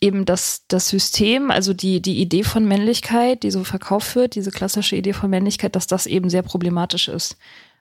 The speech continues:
Aber wenn, wenn Männer so sind, wie sie von Natur aus sind, auch manchmal, also so weich und anschmiegsam und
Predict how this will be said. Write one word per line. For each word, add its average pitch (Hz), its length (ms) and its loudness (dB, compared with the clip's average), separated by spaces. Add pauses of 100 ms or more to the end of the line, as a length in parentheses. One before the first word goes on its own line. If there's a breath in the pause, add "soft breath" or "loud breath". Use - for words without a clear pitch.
(140)
Aber 175 680 2
wenn, 185 360 -2
wenn 180 180 2
Männer 233 360 2
so 202 180 0
sind, 214 520 -2
wie 208 120 0
sie 196 260 2
von 202 200 0
Natur 196 360 2
aus 180 260 0
sind, 285 400 -2 (920)
auch 262 280 2
manchmal, 269 480 -2
also 190 240 0
so 180 460 0 (300)
weich 180 260 2
und 202 80 0
anschmiegsam 208 720 0
und 185 340 -2